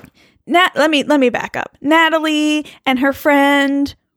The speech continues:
Brooke are going to this haunted house with these guys.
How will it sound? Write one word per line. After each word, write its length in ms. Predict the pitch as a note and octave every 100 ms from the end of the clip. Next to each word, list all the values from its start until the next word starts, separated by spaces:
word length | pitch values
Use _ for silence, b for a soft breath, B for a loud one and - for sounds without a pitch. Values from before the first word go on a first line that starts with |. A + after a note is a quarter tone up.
| _ _ D4
Brooke 600 | C4 C4+ A#3+ A#3+ - - B B -
are 460 | B3+ A#3+ A#3+ A3+ - A#3+
going 320 | C4 C4 B3+
to 120 | C4+
this 180 | B3+ B3+
haunted 340 | C#4+ B3+ A#3+
house 460 | B3+ A#3+ A#3 A#3 -
with 240 | A#3+ A#3+ - -
these 260 | - A3+ A3
guys. 560 | A#3 D#3+ - - -